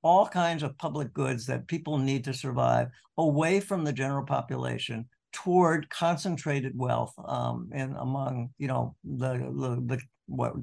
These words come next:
historically would be called the capitalist class, but what people call the one percent now and so forth. So the book is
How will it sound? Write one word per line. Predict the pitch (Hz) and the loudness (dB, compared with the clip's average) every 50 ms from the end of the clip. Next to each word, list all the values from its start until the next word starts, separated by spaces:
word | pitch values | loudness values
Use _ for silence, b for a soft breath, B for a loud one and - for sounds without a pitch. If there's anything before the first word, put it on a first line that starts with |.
| - - | -10 -8
historically | - 123 - - 147 131 123 123 - 139 | -8 -8 -4 -2 -2 -2 -2 -2 -2 -2
would | 127 127 120 | -2 -2 -2
be | 127 127 | -2 -4
called | - - 131 135 123 127 | -2 0 0 2 2 2
the | 131 | 0
capitalist | 127 127 131 123 123 120 107 - - | 2 2 2 2 2 -2 -6 -8 -4
class, | - 143 127 110 - - _ - | 0 0 0 0 -2 -8 _ -6
but | 123 120 B B B B B - | -6 -6 B B B B B -6
what | 147 143 - | -6 -2 -2
people | 143 139 143 147 143 | -2 0 0 0 0
call | - 143 135 139 | 2 2 2 2
the | 123 131 | 2 0
one | 131 135 139 135 | 0 0 0 0
percent | 127 143 139 123 - 139 135 131 135 135 | 0 -2 -4 -2 -2 -2 -2 -2 -2 -2
now | 127 123 123 120 123 127 123 | 0 0 0 0 0 0 -2
and | 120 120 117 | -2 -4 -4
so | - - 131 123 | -4 -6 -6 -4
forth. | - 123 117 - - | -4 -6 -6 -6 -4
So | - 175 160 143 127 135 B B B B B B B _ _ - | 0 2 2 2 0 -2 B B B B B B B _ _ -4
the | 220 160 170 | 0 2 2
book | 147 139 214 269 269 - | 4 6 4 4 4 4
is | 175 175 147 127 - 127 | 2 2 4 2 0 -2